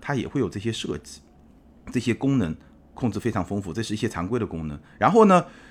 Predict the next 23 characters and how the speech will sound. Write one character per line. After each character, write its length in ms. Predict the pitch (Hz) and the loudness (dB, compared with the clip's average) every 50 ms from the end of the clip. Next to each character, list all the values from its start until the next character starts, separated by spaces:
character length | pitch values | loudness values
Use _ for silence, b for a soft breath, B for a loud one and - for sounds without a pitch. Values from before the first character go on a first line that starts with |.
| B B | B B
小 120 | B - 110 | B 2 4
鹏 160 | 98 131 135 | 4 4 2
P 120 | 139 160 | 2 0
七 100 | 143 - | -4 -4
很 260 | - - 101 92 85 - - | -4 -2 0 0 -2 -2 -6
强 220 | - - - 85 135 | -8 -6 -2 0 2
大 140 | 175 175 | 2 2
的 60 | 147 110 | 2 2
一 100 | 107 110 | 0 -2
点 200 | 107 101 82 82 | -2 -2 -2 -2
呢， 140 | 82 85 | -4 -4
是 140 | 87 - 101 | -6 -8 -8
它 180 | - - 120 117 | -4 -2 -2 -2
支 180 | 117 - 135 | -2 -4 -8
持 160 | 131 - - 110 | -6 -4 -6 -6
非 160 | 110 - 190 | -2 -2 -2
常 200 | 190 170 117 104 | 0 0 0 0
多 120 | 110 117 | 0 -2
的 80 | 107 95 | -2 -2
第 140 | - 101 95 | -4 -6 -6
三 160 | - 104 98 | -4 -4 -4
方 180 | 95 107 98 | -2 -2 -2
的 120 | 98 90 | -2 -2